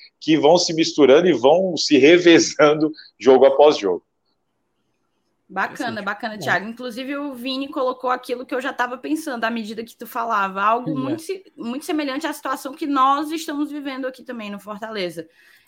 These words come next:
Speaker 2: É, de passar a sensação de que não existe um time formado, uma onzena, digamos assim, né?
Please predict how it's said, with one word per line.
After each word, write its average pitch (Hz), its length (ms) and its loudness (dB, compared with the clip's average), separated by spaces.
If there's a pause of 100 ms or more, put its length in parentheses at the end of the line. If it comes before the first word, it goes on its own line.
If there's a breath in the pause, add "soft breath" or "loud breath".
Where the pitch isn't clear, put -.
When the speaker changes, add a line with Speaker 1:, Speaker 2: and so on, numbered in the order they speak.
Speaker 2:
É, 175 500 -2
de 180 120 -12
passar 226 440 2
a - 20 -8
sensação 269 760 -6
de 294 180 -4
que 330 120 -8
não 311 220 -2
existe 330 540 -6
um 302 140 -2
time 285 640 -6
formado, 233 640 -6
uma 208 160 -10
onzena, 196 640 -10
digamos 165 460 -8
assim, 170 240 -14
né? 156 160 -18